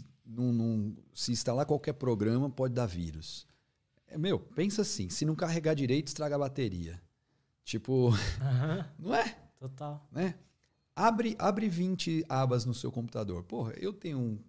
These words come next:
Speaker 1: um, não, não pagaram, mas acho que eu posso falar. A Ma-, eu tenho um Mac que, porra, velho, meu Mac é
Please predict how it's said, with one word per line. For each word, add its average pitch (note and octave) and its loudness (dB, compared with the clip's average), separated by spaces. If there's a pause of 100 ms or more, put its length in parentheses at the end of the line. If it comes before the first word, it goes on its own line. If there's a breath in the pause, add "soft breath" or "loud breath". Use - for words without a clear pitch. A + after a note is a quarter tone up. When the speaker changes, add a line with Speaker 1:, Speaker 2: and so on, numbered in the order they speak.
Speaker 1:
um, F#2 -20 (420)
não, C#3 -20 (160)
não A2 -18
pagaram, F#2+ -6
mas A#2 -6
acho A2 -8
que - -14
eu A#2 -10
posso - -14
falar. E2+ -12 (280 soft breath)
A A#2+ -4
Ma-, A#2 0
eu C3+ -6
tenho E3 -6
um C3 -4
Mac A#2+ 0 (180)
que, E3+ -10
porra, A2 -8
velho, F2 -14 (140)
meu C#3+ -18
Mac E3+ -14
é A3+ -8